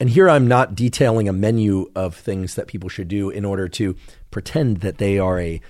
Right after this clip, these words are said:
psilocybin assisted therapy coach or, uh, to do self-administered psilocybin therapy. That is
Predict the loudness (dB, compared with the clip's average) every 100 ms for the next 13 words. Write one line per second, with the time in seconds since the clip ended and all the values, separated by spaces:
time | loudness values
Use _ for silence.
0 | -20 -12 -6 -4 -4 -4 -4 -2 -4 -6
1 | -6 -8 -8 -8 -6 -4 -4 -6 -10 -12
2 | _ -16 -6 -6 -6 -12 -10 -4 -2 -2
3 | -6 -18 -20 -20 -14 -8 -6 -6 -6 -6
4 | -2 0 -2 -2 2 2 4 2 2 0
5 | 0 -4 -4 -4 -4 -2 -4 -4 -6 -6
6 | -6 -6 -8 -12 -8 -8 -6 -10